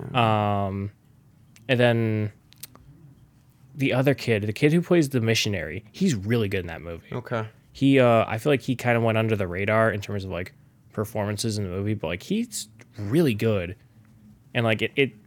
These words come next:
Speaker 2: he kinda has, like, this kinda, like, it's a, it's kind of like a little mini comeback for him 'cause, I mean, he did a bunch of, like,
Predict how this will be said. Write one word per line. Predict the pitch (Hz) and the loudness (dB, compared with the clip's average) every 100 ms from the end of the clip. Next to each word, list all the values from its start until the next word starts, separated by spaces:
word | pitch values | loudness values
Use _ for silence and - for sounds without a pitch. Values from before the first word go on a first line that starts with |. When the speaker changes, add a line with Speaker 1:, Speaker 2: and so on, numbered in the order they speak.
| - | -20
Speaker 2:
he | - - 180 | -20 -4 0
kinda | 170 165 | 4 4
has, | 143 131 120 | 4 2 2
like, | 113 | -2
this | 110 | -6
kinda, | - 110 107 | -4 -2 -2
like, | 87 - - - | -2 -6 -8 -8
it's | - | -8
a, | 143 - - | -8 -10 -12
it's | - - | -16 -12
kind | - | -6
of | 131 | -2
like | 110 | -2
a | 95 | -2
little | 98 | -4
mini | 98 95 | -4 -6
comeback | - 107 98 92 | -6 -4 -2 -2
for | - 98 | -4 -6
him | 98 | -6
'cause, | 95 - - - _ - _ - | -8 -12 -14 -20 _ -20 _ -10
I | |
mean, | 104 | -2
he | 120 | 2
did | 127 | 4
a | |
bunch | 120 117 | 2 2
of, | 113 | 0
like, | 95 | -2